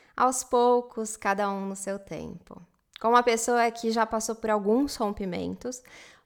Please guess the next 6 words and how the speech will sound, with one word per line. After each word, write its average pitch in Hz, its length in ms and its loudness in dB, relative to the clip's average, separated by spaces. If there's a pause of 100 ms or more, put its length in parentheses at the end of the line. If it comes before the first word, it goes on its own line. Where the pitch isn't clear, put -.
(240)
muitos 285 680 0
eu 180 100 -4
diria, 175 640 -4 (400)
posso 214 300 2
te - 80 -2
assegurar 214 680 2